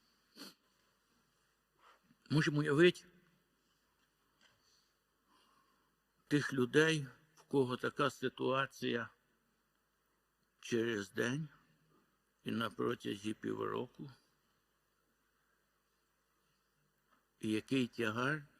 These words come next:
ліг на плечі тим людям. Які живуть в тому регіоні. І коли з такими людьми зустрічаюся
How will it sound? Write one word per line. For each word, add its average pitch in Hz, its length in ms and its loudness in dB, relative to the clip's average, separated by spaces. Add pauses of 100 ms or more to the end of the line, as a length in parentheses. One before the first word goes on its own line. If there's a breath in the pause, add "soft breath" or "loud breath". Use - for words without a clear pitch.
(280 soft breath)
ліг 123 360 -2
на 123 140 -4
плечі 135 500 -4
тим 147 280 -4
людям. 95 400 -8 (880)
Які 101 320 -8
живуть 98 540 -8 (400)
в - 80 -20
тому 95 340 -6
регіоні. 113 720 -12 (3250 loud breath)
І 180 80 4
коли 247 180 12
з - 60 0
такими 247 320 8
людьми 233 420 10
зустрічаюся 214 1120 4